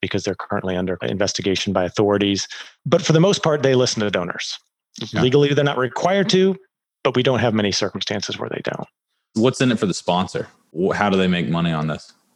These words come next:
Speaker 1: So the sponsor is technically a charity. So they exist for charitable purposes. They're not necessarily making money on it. Now, there is some controversy around that. You know, if, if your local community foundation is serving as a sponsor,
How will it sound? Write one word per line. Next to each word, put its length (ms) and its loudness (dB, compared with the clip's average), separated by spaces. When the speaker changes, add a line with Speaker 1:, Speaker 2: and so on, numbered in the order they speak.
Speaker 1:
So 100 -2
the 80 8
sponsor 400 4
is 100 4
technically 420 2
a 40 2
charity. 580 0
So 600 2
they 280 2
exist 420 2
for 240 0
charitable 360 2
purposes. 680 -2
They're 320 4
not 260 0
necessarily 600 2
making 320 -2
money 260 0
on 140 0
it. 120 -2
Now, 460 -2
there 180 2
is 120 2
some 140 2
controversy 520 2
around 280 0
that. 200 0
You 60 2
know, 220 4
if, 200 -4
if 140 -2
your 80 4
local 260 2
community 400 2
foundation 500 0
is 80 -2
serving 300 0
as 120 -2
a 60 -2
sponsor, 520 0